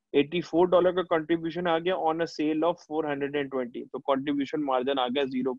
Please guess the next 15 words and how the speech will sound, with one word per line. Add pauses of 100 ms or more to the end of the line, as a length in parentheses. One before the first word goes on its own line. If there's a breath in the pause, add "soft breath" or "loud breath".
पॉइंट (680)
टू
zero। (200)
Contribution
margin
का
formula
क्या
होता
है? (100)
Contribution
divided
by (140)
sales
revenue।